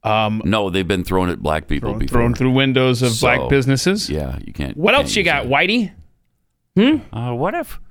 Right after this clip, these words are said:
Speaker 2: what if we called ourselves the Flames? No, have you ever seen a burning cross?
Speaker 1: Thank you.
Speaker 2: Uh, no.
Speaker 1: Thank you.
Speaker 2: You may not do that.
Speaker 1: Strike three. What
Speaker 2: Strike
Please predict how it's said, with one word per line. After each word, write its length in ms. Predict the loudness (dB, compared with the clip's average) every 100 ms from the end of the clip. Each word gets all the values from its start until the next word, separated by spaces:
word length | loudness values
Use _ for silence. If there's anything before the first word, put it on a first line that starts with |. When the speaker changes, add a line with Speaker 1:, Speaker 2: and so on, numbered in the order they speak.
| -20 _ _ -8
Speaker 2:
what 100 | -6
if 120 | -4
we 80 | -6
called 260 | -4 -4
ourselves 400 | -4 -4 -4 -4
the 100 | -6
Flames? 460 | -4 -2 -2 -4 -6 -6
No, 120 | -6
have 140 | -4
you 60 | -4
ever 160 | -4 -2
seen 180 | -4
a 40 | -2
burning 320 | 0 0 -2
cross? 400 | 0 -2 -2 -6 -12 _
Speaker 1:
Thank 200 | -4 -4
you. 160 | -6 -16 _
Speaker 2:
Uh, 640 | -8 -6 -4 -6 -8 -10 -8
no. 300 | -4 -4 -6 -12 -14
Speaker 1:
Thank 240 | -14 -4
you. 120 | -4 -2
Speaker 2:
You 140 | -8 -8
may 220 | -4 -4
not 200 | -6 -8
do 80 | -16
that. 240 | -20 -20 -12
Speaker 1:
Strike 320 | -2 -2 0
three. 340 | 2 2 2 2
What 200 | 4
Speaker 2:
Strike 60 | 4